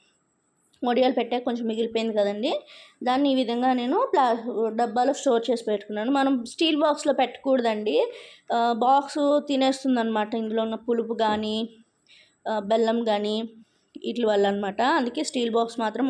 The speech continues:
యూజ్ చేయకూడదు స్టోర్ చేసుకోవడానికి. చూసారా, ఒక వారం రోజులు ఎండిన తర్వాత అసలు అంటుకోకుండా ఎంత పర్ఫెక్ట్గా వచ్చాయో. మనం బయట కొనుక్కున్న టేస్ట్లానే ఉంటే, ప్లస్ మనం హైజీనిక్‌గా కూడా ఇంట్లో మన చేతులతో చేసుకుంటాం కాబట్టి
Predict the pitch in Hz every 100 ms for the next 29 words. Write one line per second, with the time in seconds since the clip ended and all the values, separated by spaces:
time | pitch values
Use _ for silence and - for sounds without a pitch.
0 | 214 220 220 220 208 196 196 185 233 381
1 | 480 - _ _ _ _ _ - 233 226
2 | 233 202 - 202 196 202 220 311 508 -
3 | - _ _ _ _ _ _ _ _ _
4 | - 240 226 233 339 - - - - 226
5 | 233 226 233 233 226 226 240 233 226 233
6 | 240 220 214 208 311 494 - - - -
7 | 240 220 233 247 240 226 214 226 226 220
8 | 226 220 220 220 220 226 208 233 480 -
9 | - - _ 185 214 233 233 233 233 240
10 | 226 214 226 - 220 226 - 233 240 240
11 | 226 269 508 - - - 359 466 - 277
12 | 262 269 247 247 254 214 240 247 285 262
13 | 254 254 240 240 233 233 220 226 240 220
14 | - 220 214 220 214 214 339